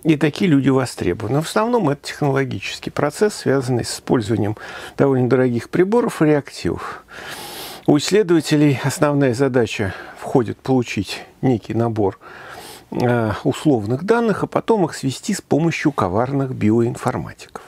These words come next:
<laughs> Это те, кто ни биологии, ни математики не знает, но зато большие теоретики. У нас такие есть.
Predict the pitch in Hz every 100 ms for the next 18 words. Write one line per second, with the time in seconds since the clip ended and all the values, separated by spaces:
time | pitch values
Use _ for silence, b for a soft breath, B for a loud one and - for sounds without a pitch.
0 | - - 120 139 - 120 - 117 117 120
1 | 127 208 170 85 76 B B - 147 151
2 | - 143 123 - - 131 143 117 71 -
3 | B B - 131 123 139 117 113 - 120
4 | - - 104 - - 220 190 - - 160
5 | - -